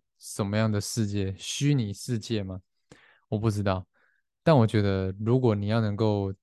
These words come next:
赚钱的话，你还是要真的有能力去解决别人的问题，而不是，嗯，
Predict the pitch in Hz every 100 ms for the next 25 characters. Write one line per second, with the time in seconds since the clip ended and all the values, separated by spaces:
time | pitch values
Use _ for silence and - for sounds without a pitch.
0 | _ _ _ _ _ _ _ - - 120
1 | - 92 95 104 95 98 98 110 135 127
2 | 123 127 113 104 95 95 104 107 113 104
3 | 104 98 92 101 98 104 98 - _ -
4 | - 120 113 110 120 110 - _ _ _
5 | _ _ _ _ - 110 104 98 95 95